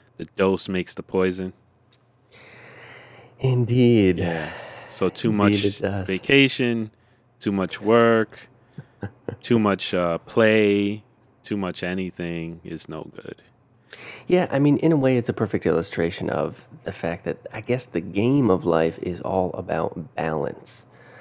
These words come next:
Speaker 1: Yeah.
Speaker 2: Um, which is frustrating because it's
Speaker 1: So
Speaker 2: actually
Speaker 1: hard.
Speaker 2: easier. It would be easier to live in either a,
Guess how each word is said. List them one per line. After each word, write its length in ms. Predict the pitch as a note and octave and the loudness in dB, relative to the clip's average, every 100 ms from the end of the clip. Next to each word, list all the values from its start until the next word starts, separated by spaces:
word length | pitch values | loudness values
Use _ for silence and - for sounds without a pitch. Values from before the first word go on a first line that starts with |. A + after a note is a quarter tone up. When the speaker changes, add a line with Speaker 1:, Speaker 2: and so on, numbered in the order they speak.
| - | -10
Speaker 1:
Yeah. 200 | F2+ E2+ | -8 -6
Speaker 2:
Um, 500 | F2+ D#2+ C#2 B1+ C2+ - - - - | -6 -4 -4 -6 -8 -12 -20 -20 -10
which 220 | - G2+ A#2+ | -4 -2 0
is 200 | G#2 G#2 | 0 -2
frustrating 840 | - - D3 D3+ - G2+ E2+ E2+ | -14 -6 -4 -4 0 0 2 -4
because 280 | F2 G#2+ F#2 | -4 -4 -4
it's 100 | F2 | -2
Speaker 1:
So 80 | A2+ | 0
Speaker 2:
actually 240 | C3+ F2 | 0 0
Speaker 1:
hard. 180 | F2 A2 | 0 0
Speaker 2:
easier. 640 | C#3+ C3 B2 G#2+ F#2+ F#2+ - - - - - | 0 0 2 2 2 -2 -6 -20 -20 -20 -12
It 160 | - - | -10 -4
would 120 | A#2 | -4
be 160 | A#2 - E3+ | -4 -4 0
easier 380 | F3 C#3+ A2+ | 2 2 2
to 180 | G#2+ - | 0 0
live 580 | G2+ G#2+ A2+ A#2+ C3 C#3 | 0 2 4 4 2 0
in 540 | - F2+ D#2+ D#2 D#2 C#2+ - | -2 0 0 0 -2 -6 -6
either 340 | G#2 F#2 D#2 | -4 -2 0
a, 120 | C2+ | 0